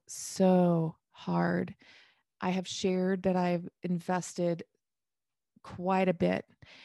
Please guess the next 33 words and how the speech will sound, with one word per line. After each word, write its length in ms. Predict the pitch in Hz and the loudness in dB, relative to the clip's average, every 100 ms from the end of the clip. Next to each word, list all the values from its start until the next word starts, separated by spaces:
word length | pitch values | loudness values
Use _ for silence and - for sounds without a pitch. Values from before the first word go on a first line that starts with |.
| - _ | -20 _
in 420 | 190 180 180 175 - | 2 4 4 2 -2
this 580 | - 165 175 175 - - _ 175 | -4 2 4 2 -2 -10 _ -4
digital 420 | 180 180 - 180 - | -2 0 0 0 0
online 420 | 175 170 175 165 | -2 0 -2 -2
business 420 | 170 160 165 - | -4 -2 -4 -4
world. 460 | 165 170 165 165 - _ - - _ _ - | -2 0 0 -4 -8 _ -20 -20 _ _ 0
And 220 | 185 190 | 2 2
every 180 | - 233 | 0 0
time 260 | - 247 247 | 2 4 6
I 80 | |
would 140 | 240 208 | 6 6
do 120 | 196 | 6
that, 100 | 190 | 6
it 60 | 190 | 4
was 140 | 180 | 0
a 40 | |
course 600 | 175 - 214 202 196 - - | -4 0 2 4 2 -2 -8
or 240 | 180 175 | -4 -2
a 40 | 170 | 0
mastermind 760 | 175 185 - 185 180 175 175 - | 0 -2 -2 -2 -2 -2 -4 -4
or 160 | 165 | -2
a 60 | 165 | 0
membership, 760 | 180 185 185 - 185 180 - - - _ - | 2 2 0 -2 -2 -2 -4 -14 -20 _ 2
that 260 | 196 196 202 | 6 6 6
each 360 | 233 262 - | 4 4 -4
time 680 | - - 226 190 208 202 214 _ _ _ _ _ - _ _ _ _ _ _ _ _ _ | -6 0 0 0 -2 -6 -10 _ _ _ _ _ -20 _ _ _ _ _ _ _ _ _
it 120 | 220 | 6
was 280 | 190 196 185 | 8 6 6
learning 560 | 196 185 180 180 175 208 _ | 4 6 6 2 0 -4 _
a 60 | 180 | -2
bit 200 | 180 175 | 4 4
of 80 | 170 | 4
strategy. 680 | - 226 220 196 - - | 2 2 4 2 -2 -2